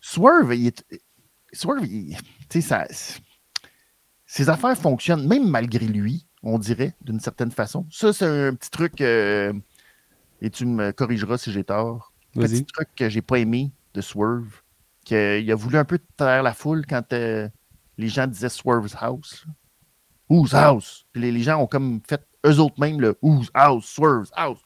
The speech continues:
Speaker 1: Who's House. Puis il, il était comme, <laughs> Ah non, pas tout de suite, les, là, j'ai, j'ai mon moment tantôt là, que je vais le dire fort. Là, fait que, euh, dites-le pas tout de suite, s'il vous plaît.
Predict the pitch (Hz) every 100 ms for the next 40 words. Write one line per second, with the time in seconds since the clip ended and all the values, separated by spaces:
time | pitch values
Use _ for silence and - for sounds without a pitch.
0 | - 170 - - 143 - 147 131 120 110
1 | 113 - 156 - 220 _ - - 202 247
2 | 107 - - 160 123 101 98 104 95 92
3 | - _ _ _ - 98 101 113 156 135
4 | 113 185 165 135 117 104 101 104 - 165
5 | 156 110 120 - 87 85 73 71 69 -
6 | - - 175 - - - - 180